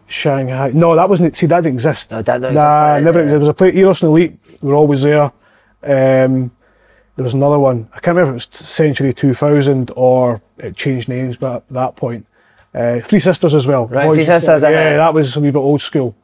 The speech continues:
Speaker 2: Is there
Speaker 1: Um,
Speaker 2: anything better than that, playing for your boyhood team out every weekend at Edinburgh?
Speaker 1: Nah, there's not. There, there's
Speaker 2: See,
Speaker 1: not.
Speaker 2: when you go high and get older and you get more worries and the pressure
Speaker 1: Yeah.
Speaker 2: comes to you, doesn't
Speaker 1: Ah,
Speaker 2: it?
Speaker 1: it's, that's what I say, people. Twenty-one, when that, the Cardiff stuff,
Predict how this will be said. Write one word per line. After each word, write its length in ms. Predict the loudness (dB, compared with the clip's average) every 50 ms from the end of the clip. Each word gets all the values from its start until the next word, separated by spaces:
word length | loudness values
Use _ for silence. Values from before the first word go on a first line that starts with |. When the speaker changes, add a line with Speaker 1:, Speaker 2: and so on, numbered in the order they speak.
| _ _ -8
Speaker 2:
Is 180 | -6 -2 0
there 80 | 2 2 2
Speaker 1:
Um, 60 | 2
Speaker 2:
anything 160 | 0 2 2
better 260 | 2 2 4 4 2
than 80 | 2 2
that, 180 | 0 -2 -2
playing 200 | 0 0 0 0
for 60 | 2 0
your 60 | 0
boyhood 400 | 2 2 4 4 4 2 0 0
team 280 | -2 -2 -2 -2 -2 -2
out 60 | -2
every 600 | -2 -2 -2 -2 -2 -4 -4 0 0 0 2 2
weekend 360 | 0 0 0 0 -2 0 0 0
at 160 | 0 0 -2
Edinburgh? 500 | -2 -4 -4 -4 -2 -2 0 0 0 -2 -6 _ -4
Speaker 1:
Nah, 240 | -2 -2 -2 -4 -4 -2
there's 160 | 0 2 4
not. 300 | 4 2 2 0 -4 -10 _ _ _ _
There, 180 | -2 0 0 2
there's 260 | 2 2 2 2 2
Speaker 2:
See, 40 | 2
Speaker 1:
not. 80 | 2
Speaker 2:
when 100 | 2 2
you 60 | 2 2
go 100 | 2 2
high 260 | 2 2 0 0 0
and 140 | 0 0 0
get 120 | 0 2
older 360 | 2 2 2 4 4 4 2
and 100 | 2 2 2
you 60 | 2
get 140 | 0 0 0
more 140 | 0 0
worries 460 | 2 2 2 4 4 2 2 2 0 -2
and 120 | -2 -2
the 60 | -4
pressure 400 | -2 0 0 0 0 0 0 0
Speaker 1:
Yeah. 80 | 2 2
Speaker 2:
comes 240 | 2 0 -2 -2 -2
to 80 | 0
you, 40 | 0
doesn't 320 | 2 2 0 0 -2 -2 -4
Speaker 1:
Ah, 40 | -6
Speaker 2:
it? 60 | -6
Speaker 1:
it's, 300 | -6 -10 -10 -12 -12 -6
that's 280 | -2 -2 -2 0 2
what 80 | 0 0
I 40 | 2
say, 180 | 2 2 2
people. 280 | 2 2 0 0 -2 -2
Twenty-one, 560 | -2 -2 -2 0 2 2 2 4 2 0 -2 -4
when 220 | -4 -2 0 2
that, 200 | 2 2 2 0
the 200 | -2 -4 -4 -4
Cardiff 400 | -4 -2 0 0 2 2 0 0
stuff, 480 | -2 -2 -2 -2 -2 -2 -6 -16 _